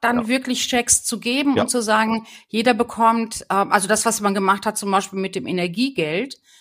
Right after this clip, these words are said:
Speaker 1: man überweist jedem, ähm, Geld und sagt, äh, gibt es aus.
Speaker 2: Ja, das wäre
Speaker 1: Und
Speaker 2: f-,
Speaker 1: damit bekämpft man
Speaker 2: das,
Speaker 1: eine
Speaker 2: das wäre
Speaker 1: Rezession.
Speaker 2: viel schlauer und auch viel fairer, ne?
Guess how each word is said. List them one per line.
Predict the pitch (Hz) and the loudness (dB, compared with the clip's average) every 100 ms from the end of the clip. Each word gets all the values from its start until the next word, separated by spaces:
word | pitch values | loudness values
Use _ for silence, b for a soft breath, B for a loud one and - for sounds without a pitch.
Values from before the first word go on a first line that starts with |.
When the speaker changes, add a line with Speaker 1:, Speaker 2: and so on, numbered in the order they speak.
| b b | b b
Speaker 1:
man | 214 214 233 | 2 2 2
überweist | - 202 180 170 170 240 - 226 | 2 2 4 4 4 2 0 -2
jedem, | 220 240 233 233 - | 0 2 2 0 -2
ähm, | 156 196 180 202 | -2 0 -2 -2
Geld | - 175 262 339 - - | 0 2 0 -2 -12 -10
und | 214 233 | -2 0
sagt, | 190 170 220 254 - - | 2 2 2 -2 -20 -18
äh, | - - - - 180 - | -18 -18 -20 -20 -20 -8
gibt | 214 233 | -4 -2
es | 220 | 0
aus. | 156 139 - - - | 0 -2 -6 -10 -10
Speaker 2:
Ja, | 78 B B | -10 B B
das | 110 104 | -4 2
wäre | 120 | 2
Speaker 1:
Und | 117 | 4
Speaker 2:
f-, | |
Speaker 1:
damit | 214 214 254 - | 4 4 2 0
bekämpft | 247 240 226 220 | -2 0 0 0
man | 214 202 | 0 4
Speaker 2:
das, | 120 - | 2 4
Speaker 1:
eine | 160 | 4
Speaker 2:
das | 131 - | 4 6
wäre | 147 151 | 8 6
Speaker 1:
Rezession. | 147 180 | 4 2
Speaker 2:
viel | 180 | 0
schlauer | - - 135 147 | 0 4 6 8
und | 123 110 | 6 2
auch | 107 | -2
viel | 131 110 | -4 -6
fairer, | - 117 127 104 85 | 0 2 4 4 4
ne? | 101 139 | 2 0